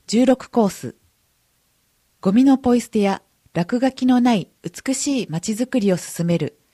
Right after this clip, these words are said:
親切、美化県民運動の一環として、十一月をクリーンアップならキャンペーン月間とし、集中的な啓発、美化活動を展開します。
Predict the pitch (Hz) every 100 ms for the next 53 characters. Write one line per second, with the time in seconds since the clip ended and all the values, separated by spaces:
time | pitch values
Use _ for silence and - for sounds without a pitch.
0 | _ _ - - 277 269 202 - 131 -
1 | _ _ _ _ - 226 190 - _ -
2 | 208 254 262 262 - 254 254 202 170 147
3 | 127 - 151 - 202 196 185 - - 156
4 | - _ _ _ _ _ _ - 208 277
5 | 277 262 254 220 175 - _ _ _ _
6 | - 214 277 285 269 262 285 - 262 247
7 | 220 - _ - 208 247 - 262 262 247
8 | 262 262 175 143 123 147 - 139 - _
9 | _ _ _ _ - - 254 285 - 269
10 | 262 247 226 214 - _ _ _ - 233
11 | 262 233 - 196 - _ _ _ - 185
12 | 269 285 294 247 208 185 147 123 - 175
13 | 202 202 190 - 175 170 -